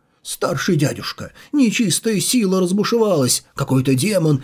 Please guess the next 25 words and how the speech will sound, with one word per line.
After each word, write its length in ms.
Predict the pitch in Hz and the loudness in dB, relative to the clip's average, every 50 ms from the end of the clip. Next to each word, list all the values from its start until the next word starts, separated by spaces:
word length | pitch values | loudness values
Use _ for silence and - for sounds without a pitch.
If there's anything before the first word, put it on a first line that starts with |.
| - - | -4 -4
подчистую 720 | - 262 196 - - 240 226 - - - 247 247 233 226 208 | -2 -2 -2 0 -2 -4 -4 -4 -4 -4 -2 0 0 2 0
слопал 540 | - - 160 180 220 226 214 208 220 226 175 | 0 0 0 0 0 0 2 2 2 2 2
все 200 | - - 226 220 | 2 2 0 2
блюда, 380 | 175 190 240 240 226 208 214 - | 2 2 0 2 2 2 0 0
что 160 | - 240 240 | 0 0 2
мы 120 | 226 214 | 2 2
приготовили. 760 | 190 208 226 214 214 208 240 233 202 170 156 143 127 113 - - - _ | 2 2 0 0 0 2 2 2 4 4 4 2 2 0 -2 -8 -14 _
Я 300 | 113 131 131 123 127 - - - _ | -2 -2 0 0 -2 -6 -10 -10 _
только 360 | 214 262 208 180 175 208 208 | -4 -2 -2 0 2 2 2
нырнул 360 | 202 202 196 202 208 214 185 | 4 4 4 4 4 4 2
в 80 | - - | 0 -2
чан, 400 | - - 170 175 190 202 185 - - - | -4 -2 0 0 2 0 0 -2 -2 -4
а 100 | 254 247 | -2 -2
когда 280 | 233 202 175 196 180 | -2 0 2 2 2
вынырнул, 560 | 147 143 190 214 208 208 208 208 220 220 - - - | 4 4 2 2 4 4 4 4 2 2 0 -2 -2
не 140 | 247 262 240 | 0 0 2
осталось 480 | 190 - - 240 226 220 208 190 - | 0 0 -2 0 0 2 0 2 2
ни 80 | 254 247 | 0 0
чашки. 640 | 190 - - 233 113 - - - - 110 104 - - - _ - | 0 0 0 0 0 -2 -2 -4 -6 -6 -6 -6 -10 -18 _ -4
Это 320 | 135 185 240 - - - | -2 -2 0 0 -2 -2
проделки 560 | - - - 226 196 277 262 233 190 - 285 | -2 -2 -2 -2 0 0 0 0 0 2 2
нечисти». 880 | 254 240 214 196 202 220 214 - 294 254 - - - 240 180 117 95 - - _ _ _ _ _ _ | 2 4 4 2 2 0 0 0 0 0 -2 -2 -2 -2 -2 -2 -2 -6 -12 _ _ _ _ _ _
Хряк 480 | _ - 131 98 110 156 175 170 143 - | _ -12 -10 -6 -4 -4 -4 -4 -6 -6
сердито 520 | - - 180 160 143 139 165 156 165 156 | -4 -2 0 0 0 0 0 0 0 0
бросил: 500 | 151 160 147 110 - - - - - | 2 2 2 2 0 -4 -8 -10 -12